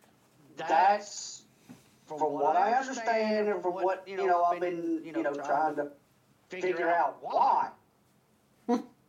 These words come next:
Speaker 1: This was, this was the whole reasoning behind it.
Speaker 2: Okay, okay.
Speaker 1: A
Speaker 2: Um,
Speaker 1: lot of,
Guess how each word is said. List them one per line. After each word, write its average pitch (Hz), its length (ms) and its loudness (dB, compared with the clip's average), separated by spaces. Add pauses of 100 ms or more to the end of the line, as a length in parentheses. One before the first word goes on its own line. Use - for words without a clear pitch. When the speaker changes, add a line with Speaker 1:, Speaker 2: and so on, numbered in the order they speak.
(3250)
Speaker 1:
This 170 460 -6
was, 175 960 -2 (720)
this 165 300 -6
was 175 340 -6 (1400)
the 165 60 -10
whole 170 340 2
reasoning 151 480 -4
behind 117 400 -6
it. - 100 -20 (580)
Speaker 2:
Okay, 147 280 -6 (500)
okay. 143 280 -10 (840)
Speaker 1:
A 120 60 0
Speaker 2:
Um, 139 320 6
Speaker 1:
lot 196 280 4
of, 208 200 2